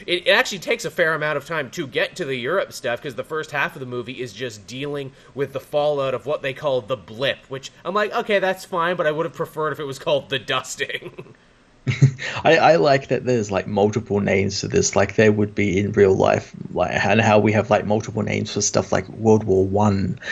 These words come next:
Speaker 1: Yeah.
Speaker 2: like the Great War, World War One, all this sort of stuff. And so I like that, yeah, the blip, and we get to see a bit, we, we get, <laughs> we get a really funny, uh,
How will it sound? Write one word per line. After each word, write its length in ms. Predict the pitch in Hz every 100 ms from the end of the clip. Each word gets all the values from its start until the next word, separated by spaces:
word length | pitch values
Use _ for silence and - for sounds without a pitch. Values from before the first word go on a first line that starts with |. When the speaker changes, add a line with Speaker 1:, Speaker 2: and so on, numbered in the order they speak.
| - -
Speaker 1:
Yeah. 100 | -
Speaker 2:
like 140 | 90
the 60 | -
Great 300 | 120 110 104
War, 340 | 107 107 101
World 160 | 98 101
War 200 | 110 104
One, 240 | 107 107
all 120 | 98 101
this 160 | 104
sort 180 | - 104
of 60 | 101
stuff. 320 | - 95 - - - - -
And 160 | - 104
so 180 | - 113
I 80 |
like 240 | 123 127 127
that, 180 | 120 113
yeah, 180 | 123
the 120 | 110 104
blip, 320 | - 120 120
and 140 | 104
we 80 | 110
get 140 | 107
to 100 | -
see 240 | 107 110 104
a 40 |
bit, 280 | 101 107 - - - -
we, 160 | 123 117
we 100 | 117
get, 240 | 110 -
<laughs> 40 | 139
we 140 | 110
get 120 | 107
a 40 | 104
really 220 | 104 104
funny, 420 | 101 101 98 95 - - - 95
uh, 400 | 104 95 92